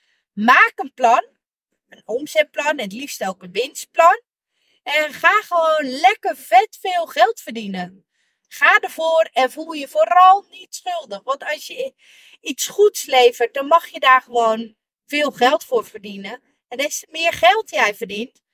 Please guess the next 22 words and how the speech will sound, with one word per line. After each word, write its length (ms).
des 300
te 80
meer 320
jij 260
ook 180
weer 140
kan 180
delen. 500
En 580
des 380
te 80
meer 280
mensen, 720
ja, 360
jij 320
uiteindelijk 560
kan 160
helpen. 640
Dus 160
veel 360
geld 360
verdienen 600